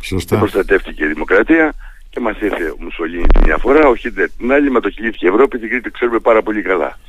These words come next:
Speaker 2: Κάθε Αύγουστο και εσείς και εγώ γνωρίζετε σε πόσες, σε πόσα ολοκαυτώματα ανά το νησί και σε πόσες εκτελέσεις πηγαίνουμε να αποδώσουμε φόρο τιμής στους ήρωες εκείνης της εποχής. Άρα η δημοκρατία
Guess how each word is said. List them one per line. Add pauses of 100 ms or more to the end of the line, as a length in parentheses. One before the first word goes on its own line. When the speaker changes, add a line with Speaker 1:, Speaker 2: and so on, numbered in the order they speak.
(300)
Speaker 2:
Κάθε
Αύγουστο (180)
και
εσείς
και
εγώ
γνωρίζετε (400)
σε
πόσες, (280)
σε
πόσα
ολοκαυτώματα
ανά
το
νησί (320)
και
σε
πόσες
εκτελέσεις (100)
πηγαίνουμε
να
αποδώσουμε
φόρο
τιμής (800)
στους
ήρωες
εκείνης
της
εποχής.
Άρα
η
δημοκρατία